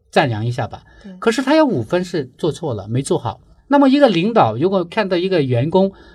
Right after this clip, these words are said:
Speaker 1: 做了九十五分的满意度，还有五分是欠缺的，
Speaker 2: 嗯。
Speaker 1: 这个老板首先会看到什么？看到那五分还是九十五分？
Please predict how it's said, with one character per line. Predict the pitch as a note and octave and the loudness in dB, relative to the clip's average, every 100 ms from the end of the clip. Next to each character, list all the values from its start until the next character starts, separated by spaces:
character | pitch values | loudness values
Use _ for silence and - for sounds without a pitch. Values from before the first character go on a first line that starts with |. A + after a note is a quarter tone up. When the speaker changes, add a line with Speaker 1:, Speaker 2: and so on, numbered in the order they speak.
| _ _ - | _ _ -4
Speaker 1:
做 | C4+ | 2
了 | G#3+ | 2
九 | G3 C3+ | 2 -2
十 | B2 | 0
五 | B3+ C#3 | 0 0
分 | D#3+ F3 | 0 0
的 | D#3+ | 2
满 | A#2+ G2+ | 0 -2
意 | A2 | -4
度， | B2 A#2+ - _ | -2 -4 -6 _
还 | G3+ | -2
有 | B3 | 0
五 | B3 C#3 | 0 -2
分 | G#2 E3 F3+ F3 - | -4 -2 -2 -4 -14
是 | - | -12
欠 | D#3 - C#3 | -8 -4 -4
缺 | B2 C#3+ | -2 -4
的， | C#3 - _ | -6 -12 _
Speaker 2:
嗯。 | G3 F3 | -16 -8
Speaker 1:
这 | G#3 | -2
个 | G#3 | 0
老 | D3 A2+ | 2 0
板 | C3+ A#2 | -2 -6
首 | A2+ A2+ | -4 -6
先 | A#2+ | -4
会 | C#3+ | -4
看 | C#3+ | -4
到 | B2+ | -8
什 | G#2 | -8
么？ | F2+ - _ _ _ _ _ _ _ _ - | -14 -20 _ _ _ _ _ _ _ _ -10
看 | D#3+ | -8
到 | D3+ | -6
那 | C#3+ | -6
五 | A2+ | -8
分 | F#2 A2+ A2+ | -8 -10 -8
还 | A#2+ | -10
是 | B2 | -10
九 | A#2+ G#2 | -10 -10
十 | B2+ | -8
五 | G#2+ | -8
分？ | - G2 | -8 -12